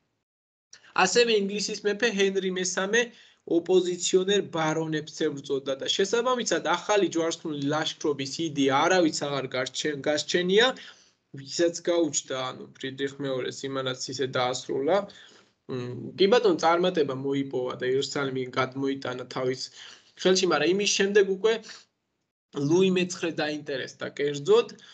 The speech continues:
და ათასორასორმოცდახუთ წელს ლუიმ უკვე საჯაროდ განაცხადა, რომ პაპი, რომ აპირებდა კიდევ ერთ ჯვაროსნულ ლაშქრობის წამოწყებას და საფრანგეთის მეფემ ნორვეგიის მეფე ჰაკონ მეოთხეს ელჩი გაუგზავნა და ლაშქრობაში მონაწილეობა შესთავაზა, თუმცა ლუიმ მოწვევაზე,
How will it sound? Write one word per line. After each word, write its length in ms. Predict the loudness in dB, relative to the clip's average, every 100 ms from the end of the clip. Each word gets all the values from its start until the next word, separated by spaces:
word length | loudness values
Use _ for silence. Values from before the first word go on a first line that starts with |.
| -20 -14
და 180 | -2 0
ათასორასორმოცდახუთ 1300 | 0 -2 0 0 0 -2 -4 -4 -6 -6 -2 -4 0
წელს 220 | 0 0
ლუიმ 320 | 2 4 4 -2
უკვე 240 | -6 -8
საჯაროდ 640 | -6 -2 0 2 2 0
განაცხადა, 600 | -2 -2 -4 -4 -4 -4
რომ 220 | -4 -6 -8 -14 -6
პაპი, 440 | 0 0 0 0 0
რომ 220 | 0 0
აპირებდა 540 | -2 4 6 6 4 -2
კიდევ 320 | -4 0 2
ერთ 140 | 2 0
ჯვაროსნულ 420 | -2 0 -2 -2
ლაშქრობის 440 | -4 -2 -2 0
წამოწყებას 720 | 0 0 -2 -2 -2 2 0 0 -12 _ _ _ _ 0
და 80 |
საფრანგეთის 760 | 2 2 2 0 0 -2 -4 -8
მეფემ 560 | -2 -2 0 2 2 2 -8 -20 _ -6
ნორვეგიის 640 | 0 2 2 2 -2 -6 -4
მეფე 300 | -6 -6 -8
ჰაკონ 520 | -2 -2 0 -2 -2
მეოთხეს 480 | -4 -6 -8 -6 -2
ელჩი 300 | -2 0 0
გაუგზავნა 500 | 0 0 -2 -2 0
და 100 | 0
ლაშქრობაში 600 | 0 0 -2 -2 -4 -4
მონაწილეობა 540 | -6 -4 -4 -4 -4
შესთავაზა, 560 | -2 -4 -2 -2 0 -2
თუმცა 320 | -4 -6 -2 0
ლუიმ 340 | 4 4 4
მოწვევაზე, 640 | 0 0 2 0 0 -6